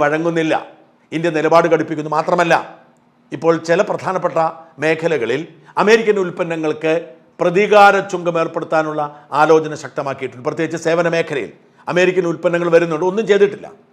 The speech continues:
ഈ ട്രംപ് ഏർപ്പെടുത്തിയിരിക്കുന്ന അതേപോലെയുള്ള ചുങ്കം അത്തരം ഉൽപ്പന്നങ്ങൾക്ക് ഏർപ്പെടുത്തി തിരിച്ചടിക്കാനുമുള്ള ആലോചന ശക്തമാണ്.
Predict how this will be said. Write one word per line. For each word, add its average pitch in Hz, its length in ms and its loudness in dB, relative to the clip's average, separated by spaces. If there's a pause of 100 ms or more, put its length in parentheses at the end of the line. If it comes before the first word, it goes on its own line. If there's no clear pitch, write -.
(220)
ഈ - 20 0 (160)
ട്രംപ് 190 340 2
ഏർപ്പെടുത്തിയിരിക്കുന്ന 180 680 0
അതേപോലെയുള്ള 185 540 2 (100)
ചുങ്കം 165 280 -2 (400)
അത്തരം 175 260 0
ഉൽപ്പന്നങ്ങൾക്ക് 170 580 -4
ഏർപ്പെടുത്തി 165 400 -4 (360)
തിരിച്ചടിക്കാനുമുള്ള 170 840 0 (440)
ആലോചന 156 320 0 (100)
ശക്തമാണ്. 123 420 -8